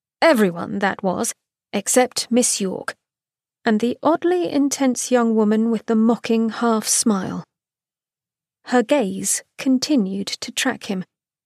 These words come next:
as though she could hear each overloud heartbeat and sense each shallow breath from across the room. He did not like the sensation at all. Despite the room full of strangers,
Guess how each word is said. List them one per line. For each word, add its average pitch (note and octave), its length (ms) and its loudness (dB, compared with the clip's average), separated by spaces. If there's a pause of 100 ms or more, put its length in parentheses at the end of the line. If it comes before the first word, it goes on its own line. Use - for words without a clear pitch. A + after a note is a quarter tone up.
(180)
as A3+ 160 2
though A#3 100 6
she A#3+ 180 0
could - 160 -8
hear A#3+ 420 -2 (120)
each - 580 -4
overloud A3+ 680 4
heartbeat - 680 -4
and G#3 140 2
sense - 480 -2
each - 440 -6
shallow A#3 520 0
breath G3 360 0
from F#3+ 200 0
across - 440 -2
the G3+ 120 -2
room. G3+ 320 0 (1200)
He F3+ 120 -6
did - 180 -8
not A3 200 0
like F3+ 220 -2
the F3 80 -8
sensation E3+ 600 -2
at - 200 -2
all. F3+ 280 0 (1000)
Despite A3+ 680 2
the A3 100 4
room A3+ 380 4
full A3 200 2
of G#3 100 2
strangers, F#3 640 0